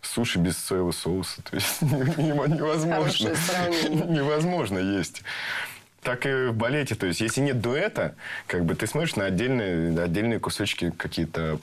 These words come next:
Speaker 1: м, танцев, э, м-, мужчины и женщины, да, там, балерины и
Speaker 2: А что такое
Speaker 1: танцовщик.
Speaker 2: дуэт? Вот что делает двоих людей, отдельных солистов, неким общим третьим целым?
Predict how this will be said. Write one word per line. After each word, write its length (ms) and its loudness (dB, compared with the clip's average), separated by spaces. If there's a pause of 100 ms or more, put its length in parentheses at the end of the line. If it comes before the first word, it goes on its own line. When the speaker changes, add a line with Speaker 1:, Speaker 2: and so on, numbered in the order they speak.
Speaker 1:
м, 420 -2
танцев, 580 -4
э, 40 -4
м-, 360 -2
мужчины 760 0
и 20 2
женщины, 500 -2
да, 160 -4
там, 200 -4
балерины 420 0
и 240 -2
Speaker 2:
А 80 -2
что 160 -4
такое 320 -2
Speaker 1:
танцовщик. 180 -2
Speaker 2:
дуэт? 360 0
Вот 100 -4
что 200 0
делает 340 0
двоих 480 0
людей, 340 4 (160)
отдельных 600 0
солистов, 680 0 (380)
неким 440 0 (300)
общим 460 0
третьим 500 -2
целым? 540 -2